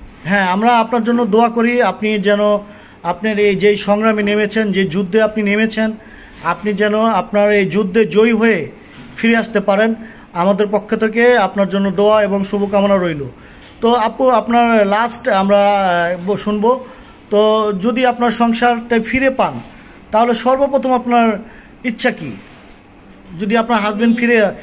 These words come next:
Speaker 1: ফিরে আসে আপনার জীবনে?
Speaker 2: আমি, আহ, সর্বপ্রথম বলতে আমি একটা, আহ, মানত করেছি আমার সংসারের জন্য, যেটা, সেটা আসলে আমি বলতে চাচ্ছিলাম না, কিন্তু এখন বলতে হচ্ছে যেহেতু আপনি বললেন। আহ,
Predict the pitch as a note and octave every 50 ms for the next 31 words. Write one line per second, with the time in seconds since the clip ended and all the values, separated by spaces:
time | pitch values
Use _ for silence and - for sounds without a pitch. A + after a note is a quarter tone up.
0 | - - - - - - A3+ A3+ A#3+ A3+ E3 F3+ F3 - - G3 D#3+ D#3+ E3 E3
1 | G3 G3 F3 F#3+ G3 F3+ F3+ - B3 B3 B3+ C4 B3+ B3+ B3+ A#3+ A3+ A3+ A3 G#3+
2 | A#3 B3 B3 B3+ C4+ - C4+ C4 C4+ C4+ C4 B3 B3+ C4+ C4 - C#4 C4+ C4 B3+
3 | A3+ A#3+ A#3+ B3 B3+ B3+ B3+ B3 - - B3+ B3 B3 A#3+ A#3 A3+ A3 G#3+ G3+ A3
4 | A3+ A#3+ A#3+ A#3 - - B3 A#3 A3 G#3+ - - G#3+ G3 F#3+ F#3+ F#3+ G3 F#3 F#3
5 | F#3+ - - - - - - - - - - G#3+ G#3 - - G#3+ G3+ G3 G3 F#3+
6 | F#3+ F3+ F3+ F3 F3 F3 F#3+ F#3+ G3+ G3 - - - - - - - - - -
7 | - - - - - - - - B3 A#3+ B3 A#3+ A3+ - B3 B3 A#3+ A#3 A#3 A#3+
8 | A#3 A3+ G#3+ A#3 B3 B3 C4+ A#3 B3+ A#3+ A#3 - B3 A#3 A3+ A3+ A3+ A3+ A3+ A3+
9 | A3+ A3 - A3 G#3+ G#3+ A3+ A3+ A3 A3 A3+ A3+ - A3 G3+ G#3 G#3 - G#3+ G#3
10 | G3+ G3+ G#3 G#3 G#3+ - A3 G#3 G3+ G#3+ G#3+ G#3+ G3+ G3+ G#3 B3+ - - - -
11 | - - - - - - - - - - - - - - A#3 A3+